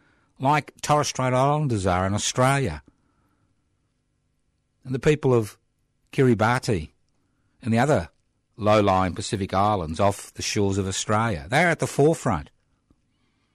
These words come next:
Their countries are gonna disappear because of the greenhouse emergency. But this particular political party is now, which is democratic, socialist and separatist, the Community of the People Party,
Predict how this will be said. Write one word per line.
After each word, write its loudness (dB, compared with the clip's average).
Their 0
countries 0
are 0
gonna 2
disappear -2
because -2
of -6
the 0
greenhouse 0
emergency. 0
But 0
this 0
particular -4
political -2
party -2
is -4
now, 2
which -8
is -2
democratic, 0
socialist -2
and -6
separatist, -6
the -10
Community 2
of -2
the -8
People -2
Party, -8